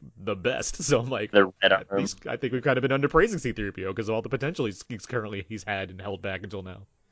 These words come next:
Speaker 2: Okay. Next question is, uh, what did you think of Rise of Skywalker? Justin writes, haven't seen it yet. First time I haven't seen a Star Wars movie opening day, aside from A New Hope, which I was too young for.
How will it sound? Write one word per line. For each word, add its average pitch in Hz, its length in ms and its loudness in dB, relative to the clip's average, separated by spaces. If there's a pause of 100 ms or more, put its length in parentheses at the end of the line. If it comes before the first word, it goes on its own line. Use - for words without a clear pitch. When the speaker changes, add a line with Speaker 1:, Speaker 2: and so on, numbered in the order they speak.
Speaker 2:
Okay. - 180 4 (200)
Next 175 240 10
question 185 260 4
is, 151 220 8
uh, 135 400 12
what 135 220 6
did 165 160 6
you 214 80 2
think 226 180 4
of 147 180 8
Rise 101 220 10
of 120 80 -8
Skywalker? 104 680 8
Justin 110 300 2
writes, 107 260 8
haven't 120 280 6
seen 190 140 6
it 185 80 8
yet. 104 240 8
First 113 200 0
time 120 280 8 (400)
I - 20 8
haven't 113 160 8
seen 120 140 0
a 110 40 2
Star 113 200 6
Wars 113 180 6
movie 107 300 6
opening 110 340 6
day, 123 280 10
aside 139 300 8
from 131 160 6
A 117 40 6
New 120 140 6
Hope, 123 180 6
which 104 160 0
I 101 80 12
was 107 260 6
too - 180 0
young 156 300 6
for. 78 480 4